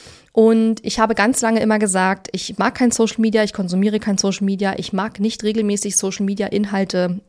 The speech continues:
erstellen und posten und habe das auch sehr, sehr lange so gemacht. Meine Hauptkanäle sind nach wie vor ein Stück weit der Podcast,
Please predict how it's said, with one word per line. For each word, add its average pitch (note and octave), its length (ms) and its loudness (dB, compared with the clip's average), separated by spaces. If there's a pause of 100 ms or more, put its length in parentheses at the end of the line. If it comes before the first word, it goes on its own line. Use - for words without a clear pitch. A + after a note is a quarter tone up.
erstellen A3 560 2
und G3 140 -4
posten C4+ 520 2 (540)
und D4+ 240 2
habe A#3 180 4
das A3 160 -2
auch G3 120 -4
sehr, F#3+ 300 0
sehr F#3 140 2
lange E3+ 300 -2
so D#3+ 400 -6
gemacht. - 460 -8 (800)
Meine G3+ 200 -4
Hauptkanäle A3+ 580 4
sind G3+ 140 2
nach G#3 180 -2
wie G3 80 -4
vor F#3+ 220 -2
ein F#3+ 80 -2
Stück - 220 -8
weit F3 120 -4
der - 80 -6
Podcast, A#3+ 680 -2